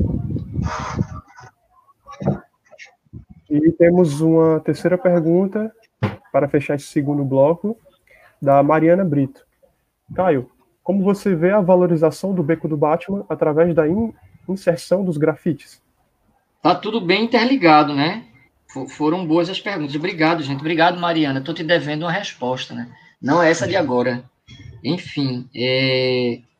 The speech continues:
Speaker 2: eu acho que sim, tudo, as perguntas estão interligadas, né? Eu posso responder em bloco.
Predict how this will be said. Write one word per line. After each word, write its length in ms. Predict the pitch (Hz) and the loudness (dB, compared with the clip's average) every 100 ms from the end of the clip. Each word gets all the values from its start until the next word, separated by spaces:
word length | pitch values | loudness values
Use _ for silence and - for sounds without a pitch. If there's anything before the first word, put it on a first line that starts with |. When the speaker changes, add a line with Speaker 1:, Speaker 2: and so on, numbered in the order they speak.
| _ _ _ _ _ _ - | _ _ _ _ _ _ 0
Speaker 2:
eu 100 | 165 | 4
acho 200 | 220 - | 4 2
que 100 | 262 | -4
sim, 240 | 240 190 | -2 -2
tudo, 400 | 170 220 262 247 - | -2 0 0 0 -2
as 240 | 175 180 - | 0 0 0
perguntas 320 | 190 196 220 | -2 -2 -4
estão 140 | 208 | -6
interligadas, 800 | 208 185 214 226 143 117 113 113 | -6 -4 -2 0 2 2 0 -4
né? 260 | 127 165 - _ _ _ _ | -6 -6 -8 _ _ _ _
Eu 120 | - | -8
posso 200 | - 151 | -2 0
responder 380 | 156 156 160 147 | 0 -2 -2 0
em 120 | 196 | 0
bloco. 520 | 180 135 120 - 117 | 0 2 0 -2 -14